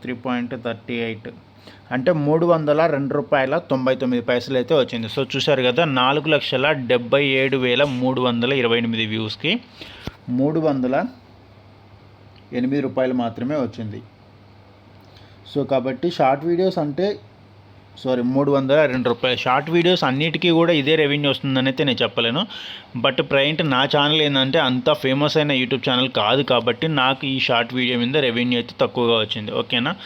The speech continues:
So అలాగే వచ్చేసి మనకు ఇంకా కొన్ని కొన్ని షార్ట్ వీడియోస్ అయితే ఉన్నాయి. ఇక్కడ చూడండి, లాస్ట్ టైమ్, ఆ, రియల్ టైమ్ అంటే లాస్ట్ ఫార్టీ ఎయిట్ అవర్స్లో పదహారు వందల యాభై మంది అయితే చూశారు. So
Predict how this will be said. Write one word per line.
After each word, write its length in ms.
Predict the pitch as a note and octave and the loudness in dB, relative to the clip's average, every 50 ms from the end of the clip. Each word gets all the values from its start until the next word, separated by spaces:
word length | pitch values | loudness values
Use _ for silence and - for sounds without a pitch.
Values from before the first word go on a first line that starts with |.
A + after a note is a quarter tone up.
| - - - - - - - - - | -12 -10 -10 -8 -8 -10 -8 -4 0
So 60 | - D#3 C#3 B2+ | 2 4 4 4
అలాగే 240 | C3 D3 E3 E3 E3 D3 | 4 2 2 2 2 2
వచ్చేసి 400 | B2 B2+ C3+ B2+ B2 - D#3+ F3 F#3 E3+ C#3 B2+ B2 | 0 0 -2 -4 -2 -2 0 0 0 0 0 0 0
మనకు 340 | B2+ C3+ D3 D3 - D#3 E3 F3 F3 - C#3 - C3+ | 0 0 0 -2 0 0 0 0 0 -4 -6 -6 -6
ఇంకా 240 | C3+ C3+ - F3+ E3+ E3+ D#3+ - | -6 -4 0 2 2 2 2 0
కొన్ని 200 | C#3 C3+ C#3 C#3 B2+ | -2 -2 -2 -2 -4
కొన్ని 180 | C#3+ C#3 C3+ - - | -2 -2 -2 -2 0
షార్ట్ 240 | B2+ B2 B2 B2 C3 C#3 | 0 0 0 -2 -2 -2
వీడియోస్ 260 | C3 C3+ B2+ - C#3 | -2 -2 -2 -2 -4
అయితే 100 | A2 A#2+ A#2 | -2 -2 -2
ఉన్నాయి. 160 | A#2 A#2+ A#2+ - | -2 -2 -2 -2
ఇక్కడ 120 | C3+ A#2+ A2 C3 | -4 -4 -2 -2
చూడండి, 280 | C3+ C#3 C#3+ D3 C#3 C#3+ B2+ A#2+ | -2 -2 -2 -2 -2 0 0 2
లాస్ట్ 280 | A#2+ B2+ C#3 - - - D#3 | 2 0 0 -2 -2 -2 0
టైమ్, 180 | D3+ D3+ D3+ - - - - C3+ C3 | 0 0 -2 -8 -12 -10 -6 -2 0
ఆ, 20 | B2 B2 A#2+ B2 B2 B2 B2 A#2+ B2 | 2 2 2 2 2 2 0 0 0
రియల్ 220 | C3 C#3 C#3 C#3+ D3 C#3+ | -2 -2 -2 0 0 0
టైమ్ 160 | C#3 C#3 C#3+ C#3 - - | -2 -2 -4 -8 -10 -8
అంటే 140 | A#2+ A#2 C3 B2+ A#2+ | -2 0 2 2 2
లాస్ట్ 240 | B2 C3 - - D#3+ - - | 2 0 0 -4 -4 -2 0
ఫార్టీ 220 | B2+ B2 A2 B2+ B2+ | 0 0 2 0 -2
ఎయిట్ 140 | A#2 B2 A#2+ | 0 2 2
అవర్స్లో 300 | A#2+ A#2+ - - D3+ D#3+ D#3 - | 2 0 0 -2 -4 -2 0 2
పదహారు 260 | B2+ B2 B2 B2 A#2+ A#2+ | 2 4 4 2 2 0
వందల 160 | A#2+ B2+ C3 A#2+ A#2 | 0 0 2 2 2
యాభై 180 | A2+ A2+ A2+ A#2 A2+ | 2 0 0 -2 -4
మంది 140 | A2+ A#2+ B2 | -2 -2 -2
అయితే 120 | A#2 B2 A#2+ A2+ | -2 -2 -2 -2
చూశారు. 360 | A2 G#2+ - A#2 A2+ A#2+ D3 F#3+ G3 - - - - - - - - - | -2 -2 -2 -2 -2 -2 -2 -4 -6 -10 -14 -12 -10 -10 -12 -12 -8 -2
So 60 | - | 0